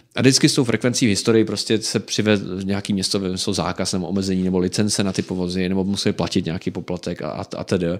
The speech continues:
s pravidelnou frekvencí. A jenomže ta frekvence je tak dlouhá, že to jako lidstvo na co zapomene.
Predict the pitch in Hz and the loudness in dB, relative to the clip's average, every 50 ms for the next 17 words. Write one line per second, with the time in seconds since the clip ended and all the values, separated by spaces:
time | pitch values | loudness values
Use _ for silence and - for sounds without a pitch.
0 | - - - - - - - - - - - 110 107 107 110 110 107 104 104 101 | -6 -12 -18 -20 -14 -8 -6 -6 -4 -2 0 2 4 4 4 4 4 2 0 0
1 | 95 - 101 92 - 92 92 87 - - 85 80 - 90 107 123 135 131 147 120 | -2 -2 -4 -2 0 -2 -2 -2 -2 -4 -6 -6 -2 0 0 0 2 2 2 2
2 | 123 117 113 120 113 - 117 - 123 117 113 104 101 101 113 110 107 107 113 - | 2 2 2 2 2 0 2 2 4 4 6 4 4 4 2 2 2 0 0 0
3 | 113 107 101 98 - 107 104 104 - 113 101 98 - - 117 104 - - 113 90 | 0 0 0 -2 -4 -6 -6 -4 -2 -2 -2 -2 -2 -2 -2 -2 0 0 -2 -2
4 | - 92 92 92 90 95 113 139 | 0 0 0 0 2 0 0 -2